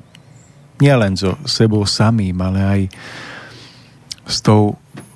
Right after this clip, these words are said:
vyššou podstatou života. A ľudia,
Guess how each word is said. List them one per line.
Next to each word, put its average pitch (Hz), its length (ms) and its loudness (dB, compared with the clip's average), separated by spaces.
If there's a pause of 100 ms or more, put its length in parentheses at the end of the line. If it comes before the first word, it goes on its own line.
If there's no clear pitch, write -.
(400)
vyššou 107 540 0
podstatou 101 640 0
života. 101 640 0 (1080)
A 95 480 2
ľudia, 104 560 2